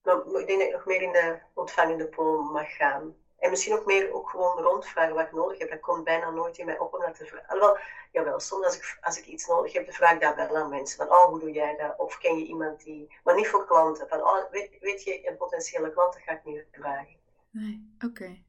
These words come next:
Speaker 1: Dat komt gewoon niet in mij op.
Speaker 2: Nee. Ja.
Speaker 1: Misschien laat ik daar een kans liggen. Alhoewel, I don't know.
Speaker 2: Ja. Ja, wil je weten hoe, hoe ik daarover denk?
Speaker 1: Ja, heel graag.
Speaker 2: Ehm,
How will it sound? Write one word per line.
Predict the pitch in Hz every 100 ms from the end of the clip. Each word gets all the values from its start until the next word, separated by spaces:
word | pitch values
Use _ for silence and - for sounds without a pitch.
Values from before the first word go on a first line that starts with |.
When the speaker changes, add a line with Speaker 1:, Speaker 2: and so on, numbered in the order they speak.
| _ _
Speaker 1:
Dat | -
komt | - 196 -
gewoon | 180 175
niet | 165
in |
mij | 156 -
op. | 156 156 - _ _ _ _ _
Speaker 2:
Nee. | 214 196 220 214 _ _ _ _ _ _ _
Ja. | - 214 - _ _ - - - -
Speaker 1:
Misschien | 160 -
laat | 156 147
ik | 151
daar | 147 151
een | 156
kans | 156 151 -
liggen. | 143 151 135 185
Alhoewel, | 165 147 135 - _
I | 160
don't | 160 139
know. | 139 - _ _ _ _ _ _ _
Speaker 2:
Ja. | - 254 240 - _ _ _ _ _ _ _ _
Ja, | 262
wil | 254 294
je | 269
weten | 311 269 269
hoe, | 247 285 254
hoe | 247 277
ik |
daarover | 269 - 330 302
denk? | 330 453 - _ _ _ _ _ _ _
Speaker 1:
Ja, | 160 160 - -
heel | 160 156
graag. | 165 320 - _ _ _ _ _
Speaker 2:
Ehm, | 233 240 233 233 240